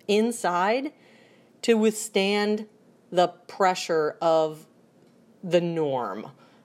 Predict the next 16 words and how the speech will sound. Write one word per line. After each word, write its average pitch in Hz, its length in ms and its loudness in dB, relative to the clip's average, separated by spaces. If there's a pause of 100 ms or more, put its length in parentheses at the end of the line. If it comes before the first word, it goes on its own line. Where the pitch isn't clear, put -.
the 180 160 0
norm 175 640 0 (140)
people 156 380 -6
who 170 80 -4
want 156 280 -6
you 165 140 -4
to 160 80 0
be 151 260 -8
like 143 480 -2
them. 135 460 0 (280)
Not 165 280 -2
that 269 160 -4
that's 233 200 -2
a 233 60 -2
bad 143 320 -4
thing. 135 380 -6